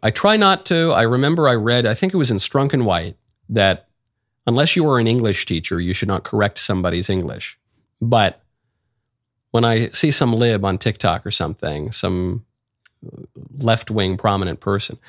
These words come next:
and they use a phrase like that, it just, it grates, and I take the liberty to correct them. If you could care less about something, it means you care about it somewhat. The phrase is, "You could not care less,"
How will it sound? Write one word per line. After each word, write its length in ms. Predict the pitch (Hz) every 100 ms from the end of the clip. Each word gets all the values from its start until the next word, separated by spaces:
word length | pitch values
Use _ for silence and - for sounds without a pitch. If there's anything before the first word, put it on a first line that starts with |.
| - -
and 80 | 101
they 40 |
use 220 | 101 131
a 60 | 120
phrase 360 | - 110 104 -
like 180 | -
that, 120 | - -
it 160 | 101 -
just, 260 | 127 - -
it 160 | -
grates, 720 | - 120 131 208 - - - - _ -
and 100 | 110
I 380 | 104 101 101 - _ -
take 160 | 151 143
the 80 |
liberty 380 | 135 110 80 76 _ _ _ _ _ _ _ _ _ _ -
to 100 | 113
correct 360 | - 104 90
them. 180 | - 123 _ _ _ _ _ _ _ _
If 160 | 120 117
you 180 | 117 131
could 280 | - 135
care 340 | - - 160 190
less 260 | 185 196
about 240 | 131 90 -
something, 440 | - 87 - 80
it 160 | - -
means 240 | 120 120
you 100 | 120
care 320 | - - 135
about 300 | 143 113 82
it 80 | - _ -
somewhat. 560 | - 117 117 120 - - _ _ _ _ _ _ _
The 60 | 131
phrase 280 | - 127 131
is, 240 | 113 - - _ _ -
"You 100 | 117
could 200 | - 113
not 280 | 117 135 -
care 180 | - -
less," 380 | 117 - -